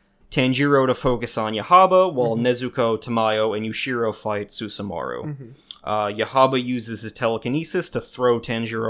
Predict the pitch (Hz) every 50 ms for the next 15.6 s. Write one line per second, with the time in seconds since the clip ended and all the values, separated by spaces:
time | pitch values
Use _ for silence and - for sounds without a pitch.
0 | 110 107 120 147 170 175 165 165 151 131 120 - 104 110 107 - 170 190 196 185
1 | 170 165 185 180 180 180 175 175 170 - - - _ _ _ - - 156 170 165
2 | 165 156 151 - - - - - 104 90 90 90 - - 117 120 123 120 - -
3 | - - 127 127 - 127 113 120 147 165 165 165 165 165 147 135 127 123 123 120
4 | - - - _ _ _ _ _ _ _ _ - 127 151 196 214 214 220 233 240
5 | 233 226 214 185 185 - - 190 185 175 170 165 139 143 147 147 139 139 135 117
6 | 127 127 123 120 - - - 135 117 101 107 80 80 110 - - - 170 160 151
7 | 143 127 131 131 127 123 117 113 98 - - - _ - - 135 143 147 147 -
8 | 170 165 143 147 160 147 104 113 135 - 123 127 - - - - 131 131 131 127
9 | 127 120 117 113 110 113 110 113 117 _ _ _ _ _ _ _ _ _ _ _
10 | _ _ _ _ - 117 - - - 151 143 - - 135 120 127 127 127 120 113
11 | 117 117 117 - - 127 101 120 117 113 - - - 135 135 131 120 117 113 117
12 | - - - - 123 123 120 107 107 - - 196 - 101 92 95 101 208 202 -
13 | - 254 262 254 262 247 226 208 185 165 156 151 151 143 139 139 139 - 160 143
14 | - - - 156 135 131 131 - 131 123 - - 147 131 123 127 123 120 117 113
15 | 107 120 135 - - 123 120 117 - 117 143 147